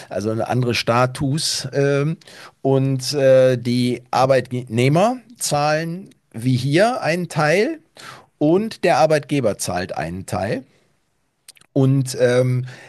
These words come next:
in der Regel tragen aber die Patienten, und jetzt kommen wir halt zur Prävention oder zur Eigenverantwortung, was, was auch, äh, die C D U gerne möchte, zahlen in der Regel aber so ungefähr dreißig Prozent der Gesundheitskosten selber.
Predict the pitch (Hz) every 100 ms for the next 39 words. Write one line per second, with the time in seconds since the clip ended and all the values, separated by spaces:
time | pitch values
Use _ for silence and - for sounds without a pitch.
0 | _ - 131 117 127 175 214 208 208 -
1 | 165 165 160 - 131 139 123 127 120 -
2 | 117 131 - 214 233 - 123 120 117 110
3 | - 131 127 131 127 123 127 127 101 104
4 | 156 160 180 165 180 135 117 113 - 92
5 | 107 151 156 165 196 - 185 196 196 208
6 | 196 123 139 - - - _ - 117 117
7 | - 131 127 - 131 131 127 120 123 135
8 | 120 113 127 135 123 117 131 127 208 -
9 | - - - - 135 131 170 180 170 156
10 | 143 156 156 120 135 135 135 143 175 185
11 | - 151 135 120 127 135 127 - 127 123
12 | 120 131 143 127 117 113 135 151 143 -
13 | - 127 - 127 110 131 147 92 101